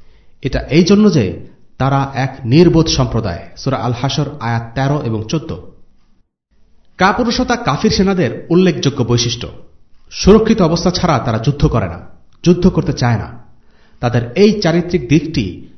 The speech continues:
বিভিন্ন সময়ে বিভিন্ন আঙ্গিকে প্রকাশ পেয়েছে। যেমন রাসূলুল্লাহ সাল্লাল্লাহু আলাইহি ওয়াসাল্লামের সময় দেখা যায় যে তারা দুর্গের ভেতরে নিজেদের সুরক্ষিত রেখে যুদ্ধ করত। ক্রুসের যুদ্ধের সময়ও তাই।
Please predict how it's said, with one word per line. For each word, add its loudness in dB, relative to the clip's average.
বিভিন্ন 6
সময়ে 2
বিভিন্ন 6
আঙ্গিকে 0
প্রকাশ -2
পেয়েছে। -8
যেমন 0
রাসূলুল্লাহ 0
সাল্লাল্লাহু 0
আলাইহি -2
ওয়াসাল্লামের -4
সময় 0
দেখা -2
যায় 2
যে -4
তারা -2
দুর্গের 2
ভেতরে 2
নিজেদের 0
সুরক্ষিত 2
রেখে 0
যুদ্ধ 2
করত। -4
ক্রুসের 4
যুদ্ধের 2
সময়ও 2
তাই। -4